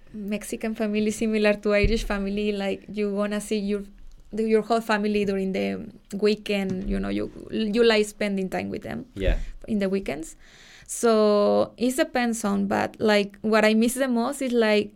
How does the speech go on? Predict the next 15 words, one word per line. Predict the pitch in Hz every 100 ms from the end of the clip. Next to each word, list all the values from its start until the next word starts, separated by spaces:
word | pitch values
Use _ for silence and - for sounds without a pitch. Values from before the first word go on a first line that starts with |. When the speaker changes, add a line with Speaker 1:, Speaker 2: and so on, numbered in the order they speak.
| -
Speaker 1:
um, | 226 208 196 196
we | 208 214
were | 233 233
going | 220 233
for | 226 226
a |
barbacoa, | 208 208 196 196 196 196 294 - -
which | 233 214 208 220
is | 208
like, | 220 214 202 208
um, | 202 196 190 185 185 - _ - - - - - - - - - - - -
you | 254 330
will | 339 320
eat | 320 233
there | 254 269